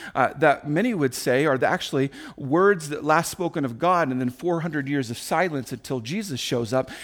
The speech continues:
And there's this book of Malachi that was written to a group of people that were often, well, they were called by God, basically, apathetic. Uh, they were the seventy percent. They were the folks that said,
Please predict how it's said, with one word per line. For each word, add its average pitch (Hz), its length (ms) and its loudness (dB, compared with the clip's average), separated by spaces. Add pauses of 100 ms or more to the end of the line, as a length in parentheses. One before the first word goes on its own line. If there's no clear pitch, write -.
(120)
And 151 100 2
there's 147 160 2
this 131 140 -4
book 226 240 -2
of 185 100 -4
Malachi 156 680 2 (240)
that 147 160 0
was 127 180 -2
written 135 560 2 (260)
to 165 160 -2
a 147 60 0
group 190 240 -8
of 320 160 -6
people 170 340 0
that 175 240 0
were 214 260 0
often, 196 640 -2 (120)
well, 180 200 6
they 175 140 6
were 151 100 2
called 113 280 -2
by 139 100 4
God, 190 300 -4
basically, 127 400 -4
apathetic. 131 560 -6 (1120)
Uh, 113 220 -6
they 156 220 2
were 165 160 2 (1600)
the 131 80 -6
seventy 147 480 -2
percent. 151 500 -8 (1500)
They 117 100 -2
were 139 100 0
the 151 120 0
folks 160 340 0
that 147 140 -6
said, 160 340 0